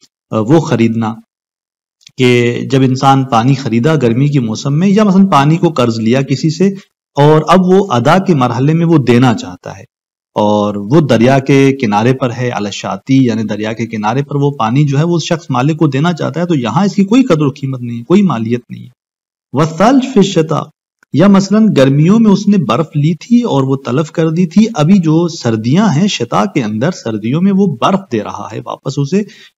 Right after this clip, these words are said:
तो यहाँ पर इसकी कोई कदर कीमत नहीं है। तो कहते हैं कि जहां अदा के वक्त अगर मालियत से वो चीज साकित हो जाती है तो वहां पर, अ, क्या देना होता है उसे, यानी उसी मिसल को ही देना होता है।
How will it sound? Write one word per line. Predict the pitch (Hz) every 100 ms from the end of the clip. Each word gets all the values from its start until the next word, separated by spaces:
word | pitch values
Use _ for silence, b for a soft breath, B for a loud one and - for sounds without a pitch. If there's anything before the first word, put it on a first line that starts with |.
| -
तो | 107
यहाँ | 90 98
पर | 131
इसकी | 120 143
कोई | 185
कदर | 190 151 147
कीमत | 143 135 127
नहीं | 135
है। | 170
तो | 165
कहते | 139 127 170
हैं | 196
कि |
जहां | 135 120 117 170 139 - _ B _ _ _ -
अदा | 127 160 202
के | 165 123
वक्त | 98 98 - -
अगर | 139 147
मालियत | 117 107 107 120 165
से | - - 92 _ _ -
वो | 131
चीज | 151 190 175
साकित | - 110 156 160
हो | 117 101
जाती | 101 98 120
है | 113 151 180 B _ -
तो | 117
वहां | 113 113 156 170 160
पर, | 165
अ, | 180 123 113 110 110 -
क्या | 156
देना | 170 175
होता | 160 147 156
है | 143
उसे, | 143 143 160 160 _ _ _ 117
यानी | 117 139
उसी | 151 143 160
मिसल | 113 127 - 123
को | 131
ही | 123 165
देना | 120 98 95
होता | 98 - -
है। | 104